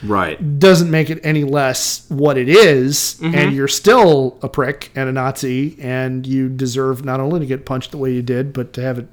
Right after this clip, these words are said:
Speaker 2: happen repeatedly.
Speaker 1: I, yeah, no,
Speaker 2: You know,
Speaker 1: I guess,
Speaker 2: and
Speaker 1: I guess my problem is that it's elected officials that haven't gotten any more original.
Speaker 2: Okay.
Speaker 1: Yeah.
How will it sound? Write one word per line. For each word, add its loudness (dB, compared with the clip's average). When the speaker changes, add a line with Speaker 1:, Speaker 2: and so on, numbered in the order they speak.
Speaker 2:
happen -6
repeatedly. -6
Speaker 1:
I, 2
yeah, 2
no, 4
Speaker 2:
You 4
know, 0
Speaker 1:
I 6
guess, 6
Speaker 2:
and 2
Speaker 1:
I 4
guess 2
my 2
problem 2
is -2
that 2
it's -4
elected -2
officials -8
that -6
haven't -10
gotten -10
any -12
more -10
original. -12
Speaker 2:
Okay. 6
Speaker 1:
Yeah. 0